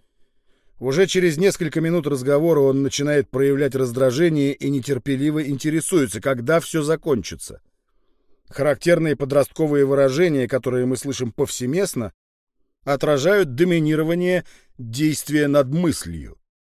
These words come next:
Они подчёркивают замкнутость мышления и превозносят волю к власти как единственный способ выживания в жестоком мире, где существуют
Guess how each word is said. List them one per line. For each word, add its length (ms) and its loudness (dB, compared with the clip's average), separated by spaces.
Они 260 2
подчёркивают 800 2
замкнутость 640 0
мышления 640 -2
и 360 0
превозносят 920 0
волю 320 0
к 80 -12
власти 680 0
как 220 -2
единственный 720 -2
способ 480 -4
выживания 640 0
в 60 -4
жестоком 580 -2
мире, 320 0
где 160 -4
существуют 760 -4